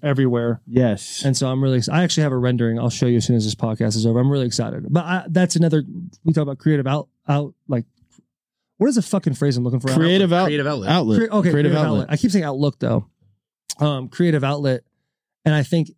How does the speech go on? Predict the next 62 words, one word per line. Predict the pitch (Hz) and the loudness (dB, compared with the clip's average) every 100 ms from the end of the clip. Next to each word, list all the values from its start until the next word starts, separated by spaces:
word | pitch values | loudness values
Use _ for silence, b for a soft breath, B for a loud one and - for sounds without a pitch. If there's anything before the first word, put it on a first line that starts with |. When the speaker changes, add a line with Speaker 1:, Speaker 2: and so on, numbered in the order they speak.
| _ - | _ -2
Speaker 1:
when | 165 156 | 0 2
the | 147 | 0
more | 156 185 | 2 2
people | 175 190 | 2 0
are | 180 143 | 0 0
tatted | - 156 156 | 0 0 2
and | |
I'm | 147 139 | 2 0
around, | 131 135 | -2 0
I'm | 151 143 | 2 2
like, | 139 131 - _ _ _ _ | 0 -2 -6 _ _ _ _
whether | 175 185 | 0 2
I | 175 170 | 2 0
like | 147 160 | 2 0
your | 160 | 0
tattoos | 160 151 165 156 | 0 0 0 0
or | 143 | -2
not, | 139 147 151 | -4 -4 -6
I | 143 139 | -2 0
just | 135 123 | 2 2
think | 147 | 2
it's | 135 | 0
cool | - - 170 151 135 _ _ _ _ _ | -2 0 0 0 -4 _ _ _ _ _
that | 139 | 0
people | 156 151 | 2 2
are | |
walking | 135 127 131 | 2 0 2
around | 131 123 | 2 2
like | 120 | 0
a | 117 | 0
painting, | - 120 - 110 | 0 0 -2 -6
like | 147 113 | -2 -2
it's | 127 | 0
a, | |
an | 139 143 | 2 0
expression. | 139 - - 139 - 113 107 b b | 0 0 0 0 -2 -4 -4 b b
Speaker 2:
Yeah. | 170 233 165 | 0 2 2
Speaker 1:
I | |
think | 147 139 | 0 -2
it's | |
really | 127 131 | -2 -2
rad. | 120 113 | -2 -2
Speaker 2:
That's | 185 233 | -2 0
how | 220 | 0
I, | 190 | 0
that's | 143 196 | 0 0
how | 214 | 2
I | 175 | 0
see | 180 - 156 | 0 0 0
it | 127 | 0
too. | 165 | 0
And, | 143 | 0
and | 127 151 160 | -2 0 2
I've, | 202 190 - | 2 0 -4
I, | - 165 170 | -2 -2 0
I | 139 | 0
was | 165 135 | 0 2
not | 151 165 | 0 0
planning | 202 196 | 0 2
on | 170 | 2
getting | 151 139 | 0 0
color. | 143 131 123 127 147 | 0 0 0 0 -2